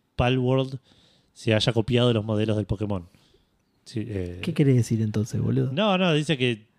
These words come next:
Speaker 1: le pareció que eran lo suficientemente, eh, distintos. Dice que nunca, nunca vamos a saber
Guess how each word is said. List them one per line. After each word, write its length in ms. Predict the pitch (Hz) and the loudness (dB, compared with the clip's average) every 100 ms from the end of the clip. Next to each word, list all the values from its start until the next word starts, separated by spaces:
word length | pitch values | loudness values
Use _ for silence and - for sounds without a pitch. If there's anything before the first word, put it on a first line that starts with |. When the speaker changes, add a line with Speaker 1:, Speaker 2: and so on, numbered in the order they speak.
| _ - | _ -6
Speaker 1:
le 140 | 113 | -4
pareció 460 | 110 107 - 147 151 | -2 -4 -2 -2 0
que 120 | 147 | 0
eran 220 | 131 120 | -2 -4
lo 120 | 113 | -6
suficientemente, 560 | 104 110 120 120 117 117 - | -6 -6 -6 -8 -10 -16 -6
eh, 460 | 131 120 - 113 104 | -2 -2 -4 -6 -6
distintos. 380 | 104 170 180 120 | -4 -2 0 0
Dice 140 | 120 | -2
que 100 | 139 | -4
nunca, 260 | 123 139 131 135 | -2 0 0 0
nunca 200 | 160 160 | 0 0
vamos 180 | 139 120 | 0 -2
a 40 | |
saber 340 | 113 123 135 | 0 0 0